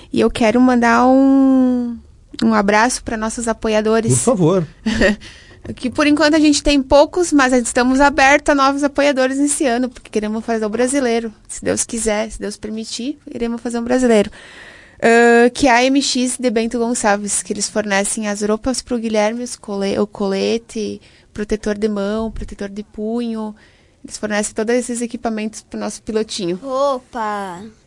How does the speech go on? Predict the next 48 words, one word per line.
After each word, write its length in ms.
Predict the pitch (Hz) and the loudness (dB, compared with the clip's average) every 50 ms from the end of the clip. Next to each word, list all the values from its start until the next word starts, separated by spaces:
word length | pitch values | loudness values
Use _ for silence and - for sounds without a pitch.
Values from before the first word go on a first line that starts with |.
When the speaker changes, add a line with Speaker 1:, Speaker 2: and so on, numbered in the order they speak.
| _ | _
Speaker 3:
todas 180 | - 233 233 262 | -12 -10 -8 -8
as 180 | 262 254 247 | -8 -8 -10
roupas. 360 | - - 254 240 247 262 240 233 | -14 -12 -10 -10 -8 -6 -4 -4
Speaker 1:
E 180 | 240 240 247 | -2 -2 -2
quero 240 | 190 - 285 262 285 | -2 -2 -2 0 0
mandar 200 | 285 294 302 311 | 0 0 2 2
um 60 | 320 | 2
abraço 360 | 320 285 285 285 302 302 - | 2 4 4 4 4 4 2
também 400 | - 320 285 269 269 285 302 302 | 0 0 2 4 4 4 4 2
pro 480 | 302 - - 302 294 285 285 285 285 285 | 2 0 0 0 2 2 2 2 2 2
Esporte 460 | 285 - - - - 269 294 294 - - | 2 0 0 2 2 2 2 2 -2 -2
Clube 340 | - - 311 285 254 294 | -2 0 0 2 2 4
Uno, 300 | 285 277 285 277 262 247 | 4 4 4 4 4 2
que 180 | 233 - - - | 0 -2 -6 -8
foi 300 | - - 233 226 240 254 | -4 -2 0 0 0 0
a 60 | 254 | -2
primeira 640 | 254 _ _ - 247 247 240 247 262 285 311 311 311 | -2 _ _ -4 -2 0 0 2 2 4 4 4 4
imprensa 560 | 311 294 285 285 277 269 277 285 285 285 262 | 2 2 2 2 2 2 4 2 2 0 -2
aqui 140 | 240 - 233 | -4 -6 -6
de 80 | 226 233 | -4 -2
Garibaldi 420 | 233 220 226 208 214 208 214 - | -2 -2 0 2 2 0 0 -2
de 60 | - | -8
procurar 420 | - - 226 - - 220 202 196 196 | -10 -12 -10 -10 -6 -6 -4 -4 -2
nós, 440 | 196 196 202 220 247 285 294 285 - | -2 -2 0 0 2 2 0 0 -2
depois 300 | 226 220 - 208 202 202 | -6 -6 -4 -4 -4 -2
veio 200 | 202 202 196 202 | -2 -4 -4 -4
o 60 | 196 | -4
Zero 280 | 185 190 185 185 185 185 | -4 -4 -2 -2 -2 0
Hora, 600 | 185 202 226 247 254 262 262 262 262 254 262 262 - _ _ _ _ | 2 4 4 6 6 6 4 4 2 0 -4 -6 -12 _ _ _ _
agora 360 | - - 196 208 202 202 196 | -10 -4 -2 0 0 2 0
a 20 | 196 | 0
Rádio 300 | 196 202 196 185 196 190 | 0 -2 -2 -2 -2 -2
Garibaldi. 960 | 190 185 196 180 196 196 202 220 240 254 254 262 254 262 262 262 262 262 262 _ _ _ _ _ _ _ _ _ _ _ _ - | 0 0 0 0 2 4 4 6 6 4 4 2 0 0 -2 -4 -4 -6 -10 _ _ _ _ _ _ _ _ _ _ _ _ -10
Speaker 3:
E 60 | 247 | -8
depois 240 | 262 254 233 233 269 | -6 -6 -4 -4 -4
Speaker 1:
E 20 | |
agradecer 460 | 277 - - - 294 269 294 - - | -2 0 0 2 2 2 2 4 4
Speaker 3:
vamos 140 | 294 294 302 320 | 2 4 4 4
Speaker 1:
muito 180 | 339 349 381 | 4 2 2
a 40 | 381 | 0
vocês. 440 | 381 392 - - 240 175 202 - - | -2 -2 0 2 2 2 2 0 -2
Speaker 3:
e 80 | 262 | 0
depois 380 | 247 262 - - 262 269 269 277 | 2 4 4 4 4 4 4 2
Speaker 1:
<laughs> 0 | |
Speaker 3:
vamos 320 | 277 285 277 285 285 277 - | 2 0 0 -2 -4 -6 -8
pra 240 | - 294 269 262 254 | -8 -6 -4 -4 -4
mais 300 | 247 240 240 247 262 233 | -4 -4 -6 -6 -6 -6
rádios 600 | 262 254 233 233 247 247 240 277 285 277 269 | -6 -6 -4 -4 -6 -6 -4 -4 -4 -6 -6